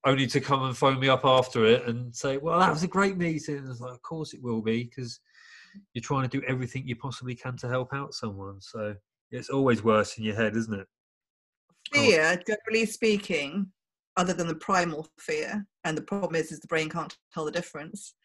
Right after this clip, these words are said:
Speaker 1: Yeah.
Speaker 2: It, it's what we tell ourselves it is. But fear, the fear that is created through our thoughts, is actually an illusion.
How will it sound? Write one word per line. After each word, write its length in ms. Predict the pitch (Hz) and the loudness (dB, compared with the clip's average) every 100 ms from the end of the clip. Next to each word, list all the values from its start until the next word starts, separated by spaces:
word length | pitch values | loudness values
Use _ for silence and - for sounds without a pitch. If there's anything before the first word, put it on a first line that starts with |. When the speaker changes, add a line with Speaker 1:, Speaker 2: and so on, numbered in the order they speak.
| - - | -20 -2
Speaker 1:
Yeah. 280 | 127 110 110 - | 4 4 2 -6
Speaker 2:
It, 160 | 165 - _ _ _ - | -8 -8 _ _ _ -14
it's 120 | 165 | -2
what 160 | 170 - | -2 0
we 120 | 156 | -6
tell 380 | - 185 156 139 _ _ - | -4 -2 -2 -2 _ _ -6
ourselves 500 | 156 156 165 156 156 | -6 -2 -2 -2 0
it 80 | 160 | 0
is. 440 | 156 - 190 - - - _ | 0 -2 -8 -12 -20 -20 _
But 260 | 190 170 - _ | 0 0 -4 _
fear, 340 | 285 214 165 175 | 2 4 4 2
the 120 | 180 | -2
fear 240 | - 208 185 | 0 2 2
that 100 | - | -2
is 100 | 175 | -4
created 580 | - 214 208 208 208 185 | -2 4 4 4 0 -4
through 160 | 190 | -4
our 80 | 170 | -4
thoughts, 720 | 165 233 180 156 - - - _ - | 2 4 4 2 -4 -16 -18 _ 0
is 200 | 180 175 | 0 2
actually 340 | 214 208 - 185 165 | -2 -2 -2 -6 -6
an 80 | |
illusion. 440 | 165 170 160 - | -6 -6 -8 -12